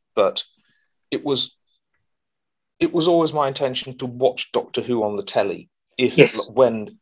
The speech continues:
Speaker 1: if I ever got the chance. And I got some reliable sources of video, so variously from New Zealand and West Germany,
Speaker 2: Mm-hmm.
Speaker 1: as was at the time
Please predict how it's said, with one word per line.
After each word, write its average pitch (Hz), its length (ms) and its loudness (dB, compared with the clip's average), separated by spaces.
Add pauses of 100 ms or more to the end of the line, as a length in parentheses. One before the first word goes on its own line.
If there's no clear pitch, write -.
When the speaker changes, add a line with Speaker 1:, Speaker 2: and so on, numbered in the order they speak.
(260)
Speaker 1:
if - 400 -18 (160)
I 113 120 2
ever 104 160 0
got 98 180 -6
the - 60 -16
chance. 92 440 -4 (420)
And 104 480 -4 (320)
I 120 80 0
got - 240 -4 (160)
some 123 260 -2
reliable 107 360 2
sources 98 300 -4
of 92 120 -14
video, 90 300 -6
so 98 200 -2
variously 95 400 -4
from 95 420 -6
New 101 120 -10
Zealand 95 580 -8 (160)
and 92 680 -8 (560)
West - 400 -4
Germany, 98 480 -4 (320)
Speaker 2:
Mm-hmm. 135 300 8
Speaker 1:
as - 120 -6
was 95 180 -2
at - 80 -12
the - 60 -20
time 90 320 -6